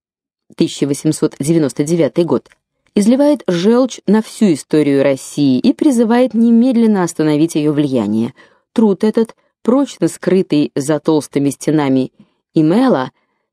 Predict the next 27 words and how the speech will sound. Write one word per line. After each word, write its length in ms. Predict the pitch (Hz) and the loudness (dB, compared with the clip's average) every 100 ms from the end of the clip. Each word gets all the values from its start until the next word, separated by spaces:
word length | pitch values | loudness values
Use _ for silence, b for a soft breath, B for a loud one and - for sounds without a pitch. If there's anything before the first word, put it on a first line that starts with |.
| - | 0
никогда 680 | 208 330 320 294 160 160 | 2 2 0 0 0 0
в 60 | 156 | 0
С 140 | 151 | -2
С 160 | 139 139 | -2 -4
С 160 | 135 | -2
Р 160 | 165 165 | -2 0
не 240 | - 185 160 | 2 2 2
публиковался. 800 | 147 147 156 202 151 - - - _ _ _ _ _ _ _ - | 0 -2 -2 -2 -2 -4 -10 -16 _ _ _ _ _ _ _ -10
Данная 360 | 180 202 208 180 | -2 0 2 2
задача 440 | 170 156 151 - | 0 0 -2 -2
была 340 | 151 151 151 - _ _ _ - | -2 0 -2 -6 _ _ _ -6
дважды 580 | 156 170 175 147 131 | -2 0 -2 -4 -6
за 140 | 135 147 | -4 -2
двадцатый 560 | 139 151 - 151 170 | -2 -4 -2 -2 0
век 220 | 185 247 170 | 0 0 0
выполнена 720 | 170 240 175 160 147 135 - b b b | -2 0 -2 -2 -2 -4 -6 b b b
не 80 | - | -4
столько 320 | 285 370 339 | 0 0 0
Западом, 640 | 202 175 175 156 147 139 127 | 0 0 -2 -2 -2 -2 -2
как 220 | 254 240 | -2 0
российской 480 | 196 180 202 - 208 | -2 0 -2 0 0
интеллигенцией 840 | 190 196 190 175 180 139 - 147 | 0 0 -2 2 2 0 0 -2
и 220 | 147 220 | 2 0
советской 600 | 277 - 160 160 170 - 208 | 0 -2 0 0 0 0 2
номенклатурой 800 | 180 180 170 156 147 160 175 | 2 2 0 -2 0 2 2
третьего 400 | 180 156 135 151 | 0 -2 -2 -2
поколения, 720 | 151 175 190 180 139 135 135 | -2 -2 0 0 2 0 -2